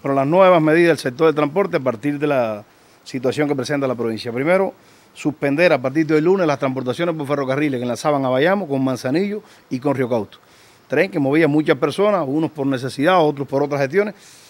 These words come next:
pero repito, a partir de hoy queda oficialmente, se paraliza el transporte, el, el ferrocarril. Activar el cierre de las terminales a partir de la última salida, que por la indicación es a las seis de la tarde. Estaremos evaluando hoy con el hospital por la cantidad de trabajadores que salen en ese horario, pero ese es el horario. A partir de ahí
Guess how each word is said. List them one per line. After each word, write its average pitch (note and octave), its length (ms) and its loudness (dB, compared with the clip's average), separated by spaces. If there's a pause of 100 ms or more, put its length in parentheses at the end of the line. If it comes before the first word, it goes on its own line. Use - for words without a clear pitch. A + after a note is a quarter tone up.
(140)
pero F3+ 160 4
repito, F3 300 2
a D#3 40 -2
partir D3+ 280 2
de F3 100 4
hoy D#3+ 40 0
queda F3 320 4
oficialmente, D3+ 760 0 (440)
se C3 160 -2
paraliza C3+ 480 2
el C3+ 140 2
transporte, C3+ 540 0
el, A#2+ 400 0 (140)
el A#2+ 140 -4
ferrocarril. A2+ 540 -4 (760)
Activar D#3+ 420 6
el F3+ 100 4
cierre G3 240 4
de F#3 60 4
las F3 120 4
terminales E3 460 2
a D#3 60 2
partir D#3+ 240 0
de D#3 80 0
la D#3+ 60 4
última E3 240 0
salida, E3+ 340 4 (160)
que C#3 80 -8
por C3 160 2
la C3 60 2
indicación B2+ 580 0 (180)
es C#3+ 80 -2
a D3+ 100 6
las C#3 140 2
seis D3 180 2
de D#3 60 2
la D3+ 100 4
tarde. E3 320 2
Estaremos C3+ 380 0
evaluando D3 400 4
hoy D3+ 60 -2
con D#3 120 0
el D3+ 80 4
hospital E3 400 2 (680)
por B2+ 100 -4
la A#2+ 60 0
cantidad B2+ 240 -2
de C#3 40 -4
trabajadores D3+ 340 4
que C3 80 0
salen D3+ 240 2
en D#3 60 2
ese D3 120 -2
horario, E3 240 2
pero C#3+ 140 0
ese D#3 200 2
es D3+ 60 2
el C#3 60 2
horario. F3+ 300 2
A - 20 0
partir C3+ 300 -4
de C#3+ 100 0
ahí G3 200 0